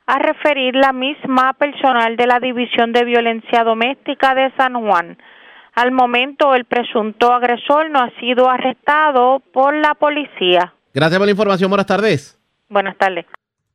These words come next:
Speaker 2: Gracias. Era Yaira Rivera, oficial de prensa de la policía en el cuartel general de la zona metropolitana. Vamos al este de Puerto Rico porque se erradicaron cargos criminales contra un hombre de treinta y cuatro años. Aparentemente,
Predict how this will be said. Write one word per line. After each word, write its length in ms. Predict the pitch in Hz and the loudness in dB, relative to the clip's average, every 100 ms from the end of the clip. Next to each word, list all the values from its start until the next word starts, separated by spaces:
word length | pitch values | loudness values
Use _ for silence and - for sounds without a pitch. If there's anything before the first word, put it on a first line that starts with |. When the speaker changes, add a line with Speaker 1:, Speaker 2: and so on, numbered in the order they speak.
| _ _ | _ _
Speaker 2:
Gracias. 560 | 160 220 202 208 180 | -4 -2 0 -2 -2
Era 680 | 196 202 202 196 180 165 147 135 | -2 0 2 0 0 0 -2 -2
Yaira 280 | 196 208 | 0 0
Rivera, 300 | 190 190 233 | 0 0 -2
oficial 260 | 214 180 185 | -2 -2 0
de 120 | 175 | -2
prensa 340 | 185 196 175 170 | -2 -2 0 0
de 60 | |
la 100 | 156 | 0
policía 400 | 151 143 185 175 | -2 -4 -2 -2
en 80 | 156 | 0
el 140 | 151 | -2
cuartel 340 | 143 143 143 170 | -2 -4 -2 -2
general 460 | 196 220 285 311 _ _ _ _ _ | 0 0 0 -4 _ _ _ _ _
de 220 | _ 226 226 | _ -2 -2
la 120 | 208 | -2
zona 200 | 262 302 | -4 -4
metropolitana. 520 | 294 269 254 226 262 | -2 -2 -2 -4 -2
Vamos 220 | 269 247 | 0 0
al 80 | 254 | 0
este 160 | 247 254 | 0 0
de 100 | 247 | 0
Puerto 280 | 247 240 | 0 -2
Rico 260 | 233 262 262 | -2 -2 -2
porque 240 | 240 214 | 0 -2
se 120 | 196 196 | -2 0
erradicaron 460 | 185 180 - 220 | 0 -2 -2 -2
cargos 280 | 240 233 240 | 0 0 -2
criminales 340 | 247 208 202 | -2 -2 -2
contra 260 | 233 226 196 | -4 -6 -4
un 60 | 185 | -2
hombre 220 | 196 214 | -2 -2
de 100 | 202 | -2
treinta 300 | 185 170 160 | -4 -2 -4
y 40 | |
cuatro 300 | 139 175 196 | -4 -4 -2
años. 180 | 208 196 | -2 -2
Aparentemente, 1200 | 160 156 139 180 285 302 240 214 170 139 156 170 | 0 0 -2 -2 -2 -2 0 0 0 0 -2 -4